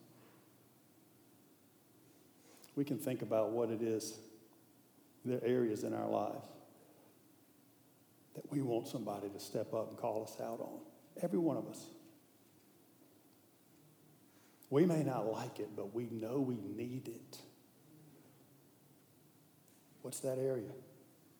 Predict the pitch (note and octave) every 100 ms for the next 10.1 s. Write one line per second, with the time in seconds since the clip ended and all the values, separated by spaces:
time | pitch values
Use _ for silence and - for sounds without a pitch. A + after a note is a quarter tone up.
0 | - - - - - - - - C#3+ D3
1 | D3+ C#3+ C3+ C3 A2 - A2 G#2 G2+ -
2 | - - - - - - - - - -
3 | - - - - - - - - - -
4 | - - - - - - - - - -
5 | - - - - - - - - - -
6 | - - - - - - - - A#2 C3+
7 | B2+ G#2+ C3+ - A2+ - G#2+ - B2 A#2+
8 | B2 B2+ - - - - - - - -
9 | - - - - - - A#2+ A#2 A#2 A2+